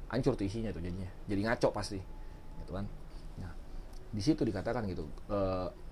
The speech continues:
gimana sih kalau misalnya tentang lahir baru gitu kan? Tuhan Yesus bilang lahir baru, nggak mungkin dong.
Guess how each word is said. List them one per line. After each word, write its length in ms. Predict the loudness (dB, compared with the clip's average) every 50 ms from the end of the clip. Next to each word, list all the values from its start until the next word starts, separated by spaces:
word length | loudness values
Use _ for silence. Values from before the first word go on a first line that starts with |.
| -10 -10 -10 -10 -10 -10 -12 -12 -10 -2 4
gimana 260 | 6 6 8 8 8
sih 100 | 8 6
kalau 160 | 6 6 6
misalnya 240 | 4 4 2 2 0
tentang 220 | 0 0 0 2
lahir 180 | 2 4 4 6
baru 260 | 6 8 8 6 6
gitu 140 | 4 2 0
kan? 140 | -2 -2 -2
Tuhan 180 | 2 4 4 4
Yesus 140 | 4 2 4
bilang 180 | 4 4 6
lahir 140 | 4 4 4
baru, 200 | 6 8 8 8 8
nggak 140 | 4 4
mungkin 200 | 4 6 6 6 6
dong. 180 | 6 4 4